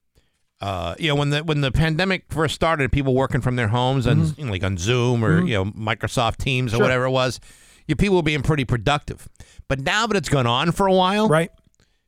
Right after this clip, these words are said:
Speaker 1: people are becoming less productive
Speaker 2: Mm-hmm.
Speaker 1: because they're getting used to this.
Speaker 2: Right.
Speaker 1: And so they are no more productive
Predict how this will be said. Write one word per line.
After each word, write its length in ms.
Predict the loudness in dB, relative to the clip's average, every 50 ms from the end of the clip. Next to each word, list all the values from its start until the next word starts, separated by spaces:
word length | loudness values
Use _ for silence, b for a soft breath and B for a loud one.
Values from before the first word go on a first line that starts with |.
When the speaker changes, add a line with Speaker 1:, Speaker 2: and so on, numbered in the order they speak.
| _ _ _ -2
Speaker 1:
people 280 | -2 -2 0 0 2 2
are 100 | 2 2
becoming 360 | 0 -2 -2 -2 0 0 0
less 320 | 0 0 0 0 -2 -4
productive 500 | -4 -4 -4 -4 -6 -12 -12 -14 -6 -2
Speaker 2:
Mm-hmm. 160 | 0 2 2
Speaker 1:
because 540 | 2 2 2 2 0 2 2 2 0 0 0
they're 240 | 0 0 0 0 0
getting 420 | -2 -2 -2 0 0 -2 -2 -4
used 400 | -4 -2 -2 -2 -2 -2 -4 -4
to 80 | -6 -6
this. 300 | -6 -6 -12 -10 -2 0
Speaker 2:
Right. 240 | 2 2 2 0 -4 -12 -20 _ _ -4
Speaker 1:
And 100 | -2 -2
so 160 | 0 0 0
they 180 | 0 0 0 0
are 60 | 0
no 300 | -2 -2 -2 0 0 0
more 260 | 2 2 2 2 2 2
productive 760 | 0 0 0 2 0 0 0 0 -2 -2 -2 -2 -2 -4